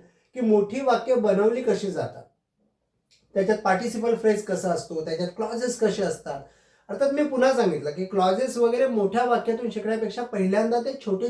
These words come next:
छोटे व्हिडिओज बघा, जे मी already अपलोड केलेले आहेत.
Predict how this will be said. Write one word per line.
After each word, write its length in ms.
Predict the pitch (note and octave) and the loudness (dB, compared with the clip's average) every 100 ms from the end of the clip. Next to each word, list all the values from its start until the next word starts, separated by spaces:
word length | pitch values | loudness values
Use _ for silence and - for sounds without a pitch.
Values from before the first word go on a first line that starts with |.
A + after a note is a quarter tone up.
| A#3 | -4
छोटे 160 | A#3+ | -6
व्हिडिओज 400 | B3+ G3+ G#3+ A3+ | -2 4 6 6
बघा, 340 | F#3 D3+ F3+ G#3 | 2 -2 -2 -2
जे 100 | C4 | -2
मी 100 | B3+ | 0
already 400 | G#3+ B3+ C#4 D4 - - - | 2 2 0 -2 -8 -18 -10
अपलोड 360 | G#3+ A#3 G#3+ G3 | 2 6 6 4
केलेले 340 | F#3+ F3 E3 | 2 2 -2
आहेत. 240 | C3+ C3 | -4 -6